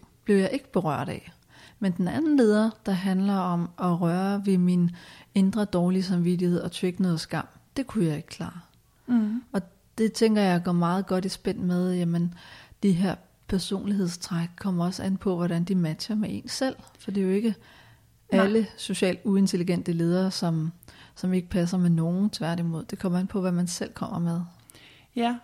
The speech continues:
Speaker 2: plus at det lyder også som om, at i den første stilling, der havde du faktisk enormt klare arbejdsrammer.
Speaker 1: Ja.
Speaker 2: Der var meget klart forventet, hvad det var, du skulle levere.
Speaker 1: Ekstremt. Jeg fik et nyt barn om fredagen, og det skulle være udredt fjorten dage efter.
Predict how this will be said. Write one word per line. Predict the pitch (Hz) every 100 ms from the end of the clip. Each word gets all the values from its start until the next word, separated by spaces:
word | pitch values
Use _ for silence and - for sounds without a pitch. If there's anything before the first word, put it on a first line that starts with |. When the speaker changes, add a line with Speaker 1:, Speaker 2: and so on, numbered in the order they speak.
| - _ _ -
Speaker 2:
plus | - 240 240
at | 240 233
det | 240
lyder | 240 254
også | 220 220
som | 220
om, | 214
at | 208
i | 202
den | 208
første | 196 226 233 233
stilling, | - 226 226
der | 220
havde | 220
du | 208
faktisk | 214 214
enormt | 214 208 202
klare | - 214 208 226 -
arbejdsrammer. | 202 214 220 - 190 185 - -
Speaker 1:
Ja. | 165
Speaker 2:
Der | 208
var | 202
meget | 202 202 220
klart | - 226 196
forventet, | - 214 196 214 - 214
hvad | 202
det | 202
var, | 196
du | 208
skulle | - 208 196
levere. | 202 - 208 -
Speaker 1:
Ekstremt. | 185 - 175 165
Jeg | 180 175
fik | 220 202
et | 196
nyt | 185
barn | - 165 170
om | 170
fredagen, | - 247 262 240 214
og | 190
det | 190
skulle | - 185
være | 170
udredt | 175 175 175 170
fjorten | - 175 170
dage | 165 156
efter. | 151 - 160